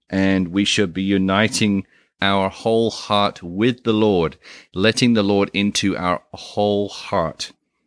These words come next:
not just part of it. And we can glorify his name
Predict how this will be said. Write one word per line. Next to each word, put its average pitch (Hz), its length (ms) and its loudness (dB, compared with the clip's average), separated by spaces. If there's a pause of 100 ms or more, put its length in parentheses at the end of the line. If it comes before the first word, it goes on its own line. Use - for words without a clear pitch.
(160)
not 90 240 0
just - 320 -2
part 101 260 0
of 73 100 -4
it. - 200 -8 (1040)
And 90 320 0
we 101 240 -2
can 92 280 -4
glorify 113 640 2
his 101 280 0
name 98 460 0